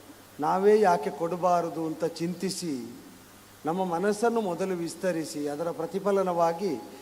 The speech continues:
ಇಂತಹ ಒಂದು ವಿಸ್ತಾರವಾದಂತಹ ಕಾರ್ಯಕ್ರಮವನ್ನು ಆಯೋಜಿಸಿ ಅಶಕ್ತರಿಂದ ತೊಡಗಿ ಪ್ರತಿಭಾವಂತರನ್ನು ಗೌರವಿಸ್ತಾ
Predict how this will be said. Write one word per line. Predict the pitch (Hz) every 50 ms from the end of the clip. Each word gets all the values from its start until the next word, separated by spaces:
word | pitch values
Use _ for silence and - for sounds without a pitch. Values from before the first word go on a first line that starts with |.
| - -
ಇಂತಹ | 156 180 156 208 190 185 190 196
ಒಂದು | 196 185 185 175
ವಿಸ್ತಾರವಾದಂತಹ | 165 165 160 - - 190 196 196 202 202 196 196 185 180 175 165 170 165 160 - 156 160 160
ಕಾರ್ಯಕ್ರಮವನ್ನು | 156 - 151 151 156 160 165 - 165 156 151 147 147 143 143 143 143 143
ಆಯೋಜಿಸಿ | 139 139 143 147 147 147 147 135 135 - - 147 151 160 160 156 - - - - - - - - - - - -
ಅಶಕ್ತರಿಂದ | 151 170 - 202 202 202 - 214 208 190 190 185 180 170
ತೊಡಗಿ | 175 165 170 170 160 175 180 175 180 185 151 131 117 - - - - - - -
ಪ್ರತಿಭಾವಂತರನ್ನು | 160 165 165 196 196 175 190 190 190 185 185 185 185 - 185 170 170 165 165
ಗೌರವಿಸ್ತಾ | 151 156 156 165 170 175 170 175 156 - - 202 190 165 127 110